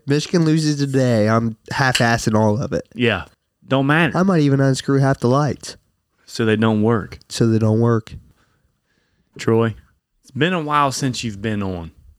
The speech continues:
Speaker 2: And it's been a while since we've hit this drop. Rockin' Fire. You know what this segment is, I hope.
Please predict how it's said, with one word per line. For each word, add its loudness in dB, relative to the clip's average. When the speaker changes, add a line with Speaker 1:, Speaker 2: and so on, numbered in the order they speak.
Speaker 2:
And 4
it's 0
been 0
a 2
while 2
since -6
we've -4
hit -2
this -4
drop. -4
Rockin' 0
Fire. 0
You -6
know 2
what -2
this -4
segment -6
is, -2
I -4
hope. -10